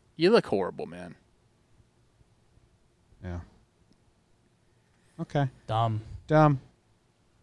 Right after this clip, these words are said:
Speaker 1: Oh, yeah, wait. I was supposed to give a little monologue on Lance Lynn.
Speaker 3: Okay.
Speaker 1: Okay.
Speaker 3: Here we go.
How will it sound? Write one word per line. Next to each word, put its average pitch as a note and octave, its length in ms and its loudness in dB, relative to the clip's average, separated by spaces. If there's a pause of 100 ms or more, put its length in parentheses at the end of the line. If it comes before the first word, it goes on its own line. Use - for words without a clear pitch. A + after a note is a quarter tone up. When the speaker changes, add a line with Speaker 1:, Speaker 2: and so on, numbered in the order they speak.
(680)
Speaker 1:
Oh, F3 140 8
yeah, F3+ 180 12
wait. D3 160 10
I C3 60 10
was C3+ 100 8
supposed A3 220 8
to G#3 60 -2
give G3+ 100 8
a E3+ 40 8
little D#3 220 8
monologue B2 600 4
on G#2 340 -4
Lance A#2 420 -4
Lynn. F#2+ 340 -6 (560)
Speaker 3:
Okay. D3 380 0 (260)
Speaker 1:
Okay. G#2+ 240 -4 (680)
Speaker 3:
Here B2+ 120 0
we F#3+ 80 -2
go. C#3+ 320 0